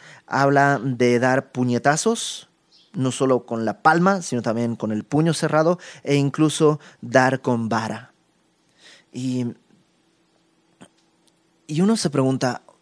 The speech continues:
¿por qué? Ok, ¿cuál es la razón? ¿Por, por, por qué? Mandaron a azotarlo,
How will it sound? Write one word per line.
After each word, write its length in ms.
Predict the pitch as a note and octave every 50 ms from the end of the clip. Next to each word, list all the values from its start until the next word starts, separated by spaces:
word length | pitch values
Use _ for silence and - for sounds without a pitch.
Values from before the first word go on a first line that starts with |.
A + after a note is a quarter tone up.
| _ _ _ _ _ _
¿por 160 | - E3+ -
qué? 400 | - G3+ A3+ B3+ A3 B2 G2+ - _ _ _ _ _ _ _ _ _ _ -
Ok, 160 | - F3+ - G#3 F3+ D3+ - _ _ _ _ _ _ _ _ _ - - - - - - - - _ _ _ _ _ _ _ _ _ _ _ _ _
¿cuál 160 | - G3+ G#3+
es 100 | A#3 G3+
la 120 | A3 A3 G#3+
razón? 600 | G#3+ G3+ F#3 - A#3+ B3 B3+ G3+ C3 G2 - - _ _ _ _ _ _ _ _ _ _ _ _ _ _ _ _ _ _ _ _ _ _ _
¿Por, 160 | - G3+ F#3+ - -
por, 140 | - - -
por 320 | - C3+ - - F#3+ E3+ -
qué? 420 | - A3 B3 B3+ A3 C3+ G2+ - _ _ _ _ _ _ _ - - - - _ _ _ _ - A#2 A#2
Mandaron 480 | E3+ F3+ F#3+ F3 E3+ G3+ A3 A#3 A3
a 40 | G#3
azotarlo, 680 | F#3 - F#3 D3 - F3+ F#3+ G3+ G3 E3+ D3+ D#3+ E3+ D#3+